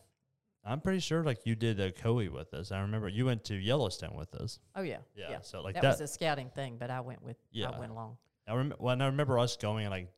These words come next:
Speaker 1: skiing together as a family,
Speaker 2: Oh, yeah,
Speaker 1: like,
Speaker 2: yeah.
Speaker 1: kinda doing
Speaker 2: Oh,
Speaker 1: all
Speaker 2: yeah.
Speaker 1: that. So,
Speaker 2: We
Speaker 1: like,
Speaker 2: did that.
Speaker 1: being very active. Like, I don't recall spending a ton of time watching T V or
Speaker 2: No.
Speaker 1: sitting inside a lot as a family. I remember, like,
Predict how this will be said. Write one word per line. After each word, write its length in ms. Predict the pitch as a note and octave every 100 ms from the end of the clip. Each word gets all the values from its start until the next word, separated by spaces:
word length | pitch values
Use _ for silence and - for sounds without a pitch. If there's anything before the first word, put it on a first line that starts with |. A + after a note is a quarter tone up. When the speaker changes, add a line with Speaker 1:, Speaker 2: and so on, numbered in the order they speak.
| _
Speaker 1:
skiing 600 | - - - A2+ A2 G2+
together 400 | F#2 F2 E2+ D#2+
as 80 | D#2
a 80 | E2
family, 280 | - E2 E2
Speaker 2:
Oh, 60 |
yeah, 160 | G#3+ C#3+
Speaker 1:
like, 140 | F#2+
Speaker 2:
yeah. 40 | D2
Speaker 1:
kinda 160 | A2
doing 160 | G2+ G#2
Speaker 2:
Oh, 40 | F3
Speaker 1:
all 60 |
Speaker 2:
yeah. 100 | A#2+
Speaker 1:
that. 120 | D2
So, 160 | - F#2
Speaker 2:
We 60 | D#3
Speaker 1:
like, 80 |
Speaker 2:
did 120 | D3 A#2+
that. 260 | B2 - - - -
Speaker 1:
being 200 | A#2+ G#2+
very 200 | G2 - _ _ _ _ _ -
active. 380 | F#2+ D#2+ -
Like, 100 | F2+
I 40 | A#2
don't 120 | D3
recall 640 | A#2 - G#2 G#2 G2 - _ _ _ _ _ _ -
spending 360 | - - A#2 G#2
a 60 |
ton 220 | F#2 G#2+ G2+
of 100 | F2+
time 500 | G2+ F#2+ F#2 F2+ F#2 _ _ _ _ _ _ _ -
watching 800 | - G2 G2 - F#2+ F#2 E2+ F2 -
T 220 | - A2+ G2
V 160 | F#2
or 40 | E2+
Speaker 2:
No. 120 | E2
Speaker 1:
sitting 220 | G2+ F#2
inside 340 | F2+ - F2
a 80 | F2
lot 180 | E2 E2
as 140 | D#2
a 60 | E2+
family. 380 | - D2+ B1+ -
I 40 | -
remember, 400 | F#2+ F#2 F2+ F2
like, 260 | F2 E2